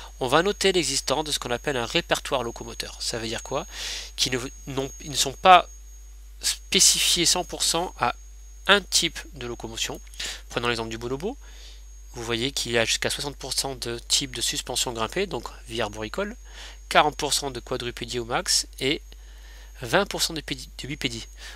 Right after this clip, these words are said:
La notion, la notion de répertoire locomoteur prend tout son sens. Si on prend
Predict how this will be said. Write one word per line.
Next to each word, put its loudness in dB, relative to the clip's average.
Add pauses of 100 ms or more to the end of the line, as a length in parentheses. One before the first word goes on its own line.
(160)
La 8
notion, 2
la 2
notion -2
de -4
répertoire -2
locomoteur -6
prend -12
tout -10
son -4
sens. -6 (1120)
Si 10
on 6
prend 4